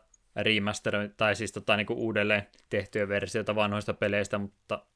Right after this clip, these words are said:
se olisi ihan tarpeeksi, että justiin nämä vanhat pelit vaan saataisiin tukemaan uudempiakin laitteita, että en tarvi mitään ylimääräisiä koristuksia tai muuta, että kunhan vaan saa pelin pyörimään uudella päätteellä, niin se on mun mielestä ihan tarpeeksi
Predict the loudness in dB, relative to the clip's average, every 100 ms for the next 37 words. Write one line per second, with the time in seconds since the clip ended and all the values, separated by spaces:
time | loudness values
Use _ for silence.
0 | _ _ _ _ -4 0 -2 -2 -4 -4
1 | -2 -2 -2 2 4 4 2 0 -2 -6
2 | -6 -4 -4 -2 0 0 -2 -4 -4 -2
3 | -2 -4 -2 0 0 0 -6 -6 -2 0
4 | -2 -6 _ -20 -20 _ _ -8 -2 -2
5 | 4 4 4 4 4 4 2 -4 -4 -6
6 | -8 -6 -2 0 0 -2 2 2 2 0
7 | 2 2 2 -2 -4 _ -4 -2 -2 -4
8 | -4 -4 0 0 0 -4 -4 -6 -6 -4
9 | -2 -2 -2 -2 -2 -4 -6 -20 -20 _
10 | _ 2 4 2 0 2 2 2 0 -2
11 | -6 -6 0 0 0 -2 -4 -4 -6 -8
12 | -8 -8 -8 -6 0 2 2 0 -2 -4